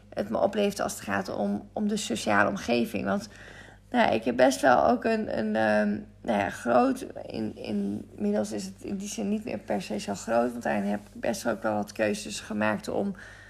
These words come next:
het voor mezelf ook wel behapbaar te maken. En ja, ook daarin reëel zijn in, in tijd, hè, van waar steek je tijd in. En, ehm,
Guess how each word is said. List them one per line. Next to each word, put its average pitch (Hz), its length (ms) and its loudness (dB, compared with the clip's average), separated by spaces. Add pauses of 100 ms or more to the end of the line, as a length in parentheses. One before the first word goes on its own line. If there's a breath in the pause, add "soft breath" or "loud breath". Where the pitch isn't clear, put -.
(180 loud breath)
het - 220 -6
voor 226 160 -4
mezelf 226 460 6
ook - 160 0
wel 208 200 6
behapbaar 220 600 4
te - 100 -6
maken. 214 440 2
En 202 220 4 (600 loud breath)
ja, - 200 4
ook 214 180 -2
daarin 226 300 4
reëel 240 340 4
zijn 269 280 0
in, 220 320 0
in 214 280 0
tijd, 226 380 4
hè, - 180 4
van 254 160 -2
waar 226 220 2
steek 214 320 -2
je 214 180 -2
tijd 220 360 2
in. 254 340 0
En, 226 220 0
ehm, 196 420 2